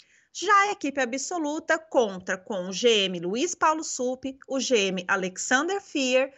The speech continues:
o G M Krikor Meriktarian, o G M Darcy Lima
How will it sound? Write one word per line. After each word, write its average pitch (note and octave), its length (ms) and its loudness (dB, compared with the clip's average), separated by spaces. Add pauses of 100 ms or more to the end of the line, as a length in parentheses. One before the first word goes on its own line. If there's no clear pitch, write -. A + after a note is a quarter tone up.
(240)
o E4+ 120 -4
G B3+ 380 2
M F#3+ 320 -8
Krikor F4+ 400 0
Meriktarian, D4 880 0 (400)
o C#4+ 120 -2
G C4 280 2
M F#3+ 180 -6
Darcy F#3+ 460 -6
Lima D4+ 440 -2